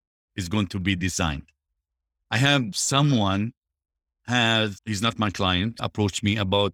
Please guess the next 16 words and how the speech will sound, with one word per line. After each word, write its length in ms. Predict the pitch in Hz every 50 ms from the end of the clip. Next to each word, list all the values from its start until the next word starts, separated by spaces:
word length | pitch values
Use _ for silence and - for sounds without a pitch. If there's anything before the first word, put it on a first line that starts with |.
| _
he 120 | - 117 127
has 160 | 139 131 113
about 280 | 120 104 101 110 101 - _ _ _ _ _ _ _ _ _ _ _ _ _ _
four 320 | _ - 113 110 110 117
or 160 | - - 104 92
five 400 | - - - 95 98 95 - -
policies 840 | - 92 90 98 101 104 - - - 104 113 147 - - - - _ _ _ _ _ _ _ -
wrongly 480 | 101 101 113 120 127 139 135 135 139 127
designed. 680 | 104 107 92 90 101 92 87 90 92 107 127 - - _ _ _ _ _ _ _ _ _ _ _ _ _ _ _ _ _ _ _ _ _ _ _ _ _ _ _ -
And 380 | 95 95 98 98 98 101 101 - _ _ _ _ _ _
he 220 | - - 127 135 127
is 120 | 120 -
calling 400 | - - 104 95 107 107 104 101
me 140 | 98 95 98
and 100 | 95 -
said, 240 | - 104 98 98